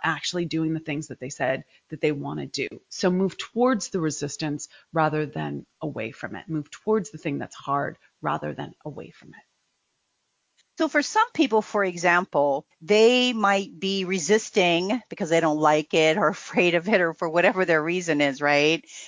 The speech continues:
Speaker 2: Making prospecting or revenue generation types of calls. They don't like it. They don't want to do it. They're afraid of what people are gonna say. They resist it, even though they know they have to do it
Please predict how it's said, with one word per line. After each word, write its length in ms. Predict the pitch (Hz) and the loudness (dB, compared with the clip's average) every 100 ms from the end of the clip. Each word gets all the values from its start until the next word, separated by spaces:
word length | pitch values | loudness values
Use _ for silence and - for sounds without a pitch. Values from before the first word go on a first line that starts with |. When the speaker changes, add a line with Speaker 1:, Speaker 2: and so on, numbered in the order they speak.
| - | -2
Speaker 2:
Making 540 | 202 233 277 240 226 | 2 4 4 2 0
prospecting 960 | - - 180 - 190 180 - 175 175 180 | -2 2 2 2 0 0 0 -2 0 -2
or 600 | 170 - 160 160 156 156 _ _ | -4 -4 -2 0 0 -2 _ _
revenue 380 | 185 214 202 196 | 4 4 4 0
generation 720 | 165 180 165 156 156 - 151 | 0 2 2 2 0 -2 -6
types 320 | - 147 - | -2 -2 -4
of 100 | 143 | -16
calls. 560 | - 139 87 69 - - _ _ _ _ _ | 0 0 0 -6 -16 -18 _ _ _ _ _
They 360 | 175 165 160 147 _ | 0 2 0 -4 _
don't 240 | - 165 156 | 0 0 2
like 300 | 202 220 214 | 2 2 0
it. 120 | - | 2
They 100 | 160 | 0
don't 120 | 151 | 0
want 160 | 147 147 | 0 -2
to 60 | |
do 320 | 147 202 202 | -2 0 2
it. 260 | 190 185 175 - | 4 2 0 0
They're 300 | 147 147 143 | 0 0 -2
afraid 480 | - - 185 202 196 | -6 0 2 4 2
of 100 | 185 | 2
what 140 | 165 | 0
people 180 | 190 175 | 0 0
are 80 | 160 | 2
gonna 220 | 156 151 | 0 -2
say. 560 | - 185 175 170 165 - _ | 2 4 4 4 2 -4 _
They 200 | 160 165 | -2 0
resist 440 | 160 175 262 - 165 | 0 0 0 0 -2
it, 240 | 113 - 226 | -2 -2 -2
even 220 | 220 220 | 0 4
though 120 | 208 | 4
they 160 | 196 180 | 4 2
know 320 | 185 185 190 | 2 2 4
they 200 | 170 160 | 4 2
have 500 | - - 262 311 - | 0 -2 0 0 -2
to 100 | 170 | -6
do 300 | 147 151 147 | -2 0 2
it 240 | 147 147 | 0 -2